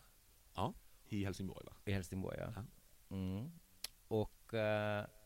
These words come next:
Speaker 2: där var det, där var det en, en, eh, en som skulle upp och sjunga ett solo. Och personen tyckte nog att den som sjöng före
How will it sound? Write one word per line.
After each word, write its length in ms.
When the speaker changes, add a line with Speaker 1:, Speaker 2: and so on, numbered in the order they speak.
Speaker 2:
där 280
var 240
det, 400
där 100
var 180
det 80
en, 400
en, 340
eh, 220
en 120
som 140
skulle 220
upp 180
och 80
sjunga 260
ett 140
solo. 640
Och 440
personen 540
tyckte 320
nog 220
att 80
den 140
som 160
sjöng 280
före 640